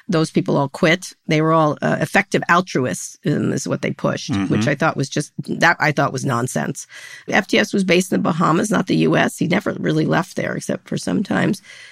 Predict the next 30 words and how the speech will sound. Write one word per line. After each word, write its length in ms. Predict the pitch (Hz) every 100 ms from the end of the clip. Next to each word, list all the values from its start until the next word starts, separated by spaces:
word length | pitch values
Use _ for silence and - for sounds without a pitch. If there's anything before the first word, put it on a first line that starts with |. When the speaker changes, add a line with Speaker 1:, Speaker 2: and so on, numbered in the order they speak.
| -
Speaker 1:
The 80 | 202
U 120 | 214
S 140 | 233 -
was 140 | 226
working 400 | 190 196 196 226
on 320 | 226 233 247 - _
regulatory 880 | 196 196 208 220 202 220 220 220 - - _ _ _ _
regimes 540 | - 214 202 208 226 254
around 380 | 233 226 - -
it, 160 | -
but 160 | 202 -
never, 340 | 180 185 - -
never 320 | - 190 170
finished, 320 | - 185 190
hadn't 340 | 185 180 190 -
finished 320 | 185 190 -
it 80 | -
yet 260 | 202 - - - -
around 300 | - 185 170
crypto, 420 | - 190 - -
et 100 | 208
cetera. 460 | - - - - - -
I 80 |
don't 100 | 262
know 80 | 285
if 80 | 190
better 180 | 190 190
regulation 460 | 190 190 185 208
could 160 | 190 233
have, 240 | 202 202